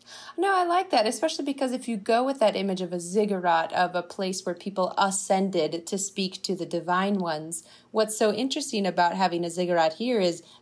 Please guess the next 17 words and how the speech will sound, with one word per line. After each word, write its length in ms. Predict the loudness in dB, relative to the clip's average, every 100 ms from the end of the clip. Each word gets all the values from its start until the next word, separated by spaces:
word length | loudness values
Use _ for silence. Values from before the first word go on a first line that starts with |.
| -2
God 300 | 2 4 4
actually 420 | 2 0 -2 -2 -8
descends 640 | -4 -2 -2 0 -2 0 -4
it 180 | -4 -8 -8
to 100 | -6
come 260 | -2 -2
to 100 | -2
speak 460 | -4 -4 -6 -6 -12
to 120 | -12
Jacob. 540 | -4 0 0 2 -2 0
So 160 | -2
it's 120 | -2 0
a 60 |
neat 260 | 0 -2 -2
kind 160 | -2
of 100 | -2 -6
flip, 580 | -18 -8 2 4 2